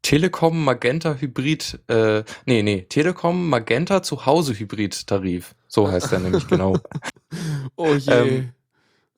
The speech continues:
Speaker 2: Also gibt's da auch
Speaker 1: und
Speaker 2: a-,
Speaker 1: zwar
Speaker 2: gibt's da auch Anytime Upgrades und, äh, <laughs> ja.
Speaker 1: Äh, ja, du, du kannst jederzeit die Geschwindigkeit erhöhen.
Speaker 2: <laughs>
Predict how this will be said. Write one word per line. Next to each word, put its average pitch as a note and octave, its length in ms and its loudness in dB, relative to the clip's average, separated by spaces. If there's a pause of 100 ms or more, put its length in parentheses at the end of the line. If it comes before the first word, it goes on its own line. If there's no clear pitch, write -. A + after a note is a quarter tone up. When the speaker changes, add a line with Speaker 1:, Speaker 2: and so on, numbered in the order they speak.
(140)
Speaker 2:
Also C3 200 -4
gibt's G3 220 -2
da F3 100 4
auch - 40 6
Speaker 1:
und C#3 120 2
Speaker 2:
a-, - 20 0
Speaker 1:
zwar C3 260 2
Speaker 2:
gibt's F3+ 200 -4
da D3+ 100 2
auch C#3+ 160 -4
Anytime E3+ 440 2
Upgrades D3 580 0
und, C3+ 260 -2
äh, A#2 320 0 (260)
<laughs> - 240 -16
ja. G#2+ 300 -2
Speaker 1:
Äh, A#2+ 160 4
ja, B2 240 2
du, D3+ 120 -8
du - 200 -8
kannst D#3+ 520 -4
jederzeit E3 480 0
die D#3 60 -6
Geschwindigkeit D#3+ 560 -2
erhöhen. G2 400 2
Speaker 2:
<laughs> E3 720 0